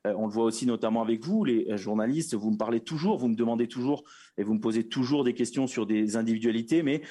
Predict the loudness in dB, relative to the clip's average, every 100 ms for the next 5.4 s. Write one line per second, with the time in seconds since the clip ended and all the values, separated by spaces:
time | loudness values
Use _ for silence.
0 | -20 -10 -6 -4 -2 -2 0 0 0 0
1 | 2 0 0 -2 -2 -2 -2 0 0 0
2 | 0 0 0 0 -2 -2 -2 -4 -18 -8
3 | -4 -2 -2 0 0 2 2 2 2 2
4 | 2 0 0 -2 0 -2 -2 0 2 2
5 | 2 0 0 -6